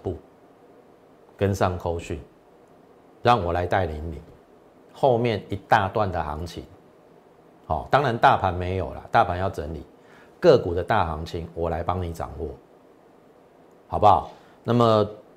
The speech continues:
你可以利用我们节目，哦，的尾声，哦，我们有零八零零免付费电话，你可以跟我们线上服务人员来做一个洽询的动作。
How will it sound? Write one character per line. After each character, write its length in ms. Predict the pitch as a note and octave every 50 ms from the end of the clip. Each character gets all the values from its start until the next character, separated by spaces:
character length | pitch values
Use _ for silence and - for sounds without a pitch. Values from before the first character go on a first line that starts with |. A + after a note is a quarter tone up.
| _ _ _ _ _ - -
你 160 | - G2+ G2+
可 160 | F#2 - B2
以 80 | C3 A#2
利 160 | A2+ B2+ B2
用 160 | B2+ C3+ A#2 G2
我 140 | E2+ E2+ F2
们 320 | F2 F2+ F2+ F2+ F#2 F2+
节 160 | F2 - F#2+ F#2
目， 360 | G2+ A2 A2 G#2 F#2 E2 E2+ - - _ _ _ _ _ _ _ _ _ _ _
哦， 320 | - E2 E2 D2+ D2 - - -
的 340 | G2 F#2 F2 F2 E2+ E2+ E2+
尾 200 | E2+ F2 E2+ E2
声， 360 | E2 - G#2 G2+ G2+ G#2 A2 G#2+ - - _ _ _ _ _ _ _ _ _
哦， 260 | - F2+ E2 D2 C#2 - - - _ _
我 60 | - E2
们 140 | E2 F#2+
有 100 | F#2+ F#2
零 180 | F2 F#2 G#2 A2
八 120 | A2+ A2+
零 180 | A2+ G#2+ G2+ G2+
零 260 | G2 F2+ F2 F2+ F#2 G2 - - - - - - - _
免 180 | F#2 F2+ F#2 F2+
付 160 | A2+ B2+ A#2
费 160 | - A#2 G#2+
电 220 | G2+ A2+ G#2 G2+
话， 180 | F#2+ G#2+ F#2+ E2
你 100 | F2 F#2
可 140 | E2+ B2+ C3
以 100 | A#2 G#2
跟 160 | F#2+ - A#2+
我 80 | B2 G#2
们 80 | F2+
线 160 | F2 - A2
上 200 | G#2 G#2+ A2 G2+
服 120 | F#2 F#2 F#2
务 80 | F#2+
人 120 | F#2+ F2 F2
员 80 | E2+
来 100 | E2+ F2
做 180 | E2+ - G2 F#2
一 40 | F2+
个 100 | F2+ E2+
洽 180 | E2 - F#2
询 160 | E2+ - - C#2+
的 40 | D2
动 220 | D2+ E2 F2 E2 E2
作。 220 | - F2 D#2 -